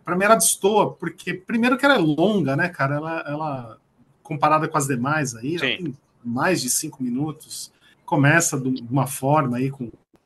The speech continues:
Speaker 1: vocal do Stanley, depois passa pra o vocal do,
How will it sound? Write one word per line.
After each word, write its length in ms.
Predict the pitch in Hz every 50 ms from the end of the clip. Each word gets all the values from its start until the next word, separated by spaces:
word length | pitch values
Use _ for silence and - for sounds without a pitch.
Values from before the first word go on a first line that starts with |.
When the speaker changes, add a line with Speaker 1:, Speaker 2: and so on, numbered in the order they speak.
| _ - 123
Speaker 1:
vocal 360 | 117 127 120 - 127 123 120
do 60 | 117
Stanley, 520 | 113 - - - 143 156 180 180 160 139
depois 320 | 120 127 - - 151 147 -
passa 540 | - _ _ - 135 135 139 139 - - 117
pra 340 | - - 113 110 104 - - _ _ _ _ _ _
o 120 | _ - -
vocal 320 | 113 110 - 120 113 113
do, 200 | 110 104 104 107